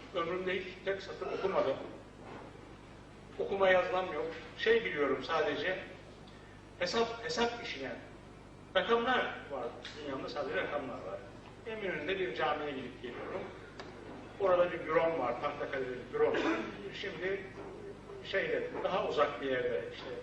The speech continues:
fabrikası var vesairesi var filan. Bir gün diyor,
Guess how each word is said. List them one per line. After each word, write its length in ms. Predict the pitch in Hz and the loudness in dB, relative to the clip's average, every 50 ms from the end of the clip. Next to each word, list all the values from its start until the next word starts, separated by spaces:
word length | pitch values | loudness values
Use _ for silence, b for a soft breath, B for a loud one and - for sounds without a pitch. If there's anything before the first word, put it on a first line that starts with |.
| - - - - - | -10 -14 -16 -8 0
fabrikası 520 | - 82 82 165 - - - - - - - | 2 4 4 4 2 0 -4 -6 -6 -8 -8
var 100 | - - | -8 -6
vesairesi 520 | - - - 180 165 151 - - - - 214 | -6 -2 0 0 0 0 -2 -4 -4 -4 -2
var 120 | 247 247 247 - - - - - - - - | -2 -2 -2 -4 -8 -12 -14 -16 -16 -16 -14
filan. 140 | - - - - - - - - - - - - - - - - - - - - - - - - - - - - - - 622 - - - - - - - - - - - - - - - - - - - - - - - - - - - - - - - - - - - - - - - - - - - - - - - - - - - - - | -12 -12 -12 -14 -14 -16 -16 -18 -18 -18 -18 -18 -16 -18 -16 -16 -16 -16 -16 -16 -16 -18 -18 -18 -18 -18 -16 -16 -16 -16 -16 -16 -16 -16 -16 -16 -16 -16 -16 -16 -16 -16 -16 -16 -16 -16 -16 -16 -16 -18 -18 -18 -16 -16 -16 -16 -16 -16 -16 -16 -16 -16 -16 -16 -16 -16 -16 -16 -16 -16 -18 -18 -18 -16 -16 -16 -16 -16 -16 -16 -16 -12 -6 -4
Bir 60 | 262 | -2
gün 260 | 247 226 196 185 180 | -2 0 0 0 0
diyor, 280 | 175 165 156 165 - | 0 4 6 8 8